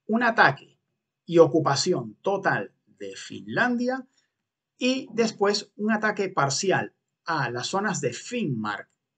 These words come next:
y Trond de Noruega para poder controlar los principales puertos noruegos ubicados en la zona norte libres de hielos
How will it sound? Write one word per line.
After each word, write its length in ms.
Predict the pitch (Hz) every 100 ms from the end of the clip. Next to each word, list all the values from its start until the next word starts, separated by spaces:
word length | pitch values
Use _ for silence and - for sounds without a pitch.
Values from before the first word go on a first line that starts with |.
| _
y 180 | 143 139
Trond 480 | 202 220 139 139 - _ - - - - _ _ -
de 460 | 135 156 165 -
Noruega 840 | 123 120 117 123 190 277 285 302 277 _ _ _
para 300 | 226 254 269
poder 280 | - 220 226
controlar 640 | 226 226 226 208 202 - - -
los 320 | 190 147 -
principales 800 | - 175 143 - 104 110 - -
puertos 480 | - 185 156 135 -
noruegos 600 | 143 170 202 202 208 196
ubicados 760 | 214 214 202 180 175 180 - _
en 160 | 165 156
la 140 | 143
zona 420 | - 151 160 170
norte 580 | 156 180 165 139 170 170
libres 760 | 123 139 233 247 220 226 202 -
de 160 | 123 123
hielos 580 | 139 104 - - -